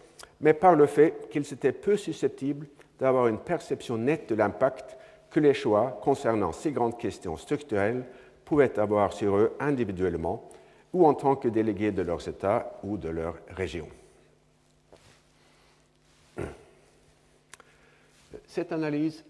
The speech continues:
invite trois commentaires. Premièrement,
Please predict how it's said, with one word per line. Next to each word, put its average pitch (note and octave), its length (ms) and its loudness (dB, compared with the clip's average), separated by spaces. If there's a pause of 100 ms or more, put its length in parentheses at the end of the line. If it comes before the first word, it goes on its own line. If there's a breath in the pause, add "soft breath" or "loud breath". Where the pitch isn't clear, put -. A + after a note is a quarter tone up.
(160)
invite C3 480 -4
trois D3+ 200 8
commentaires. F2 520 -2 (2250 loud breath)
Premièrement, C3+ 600 4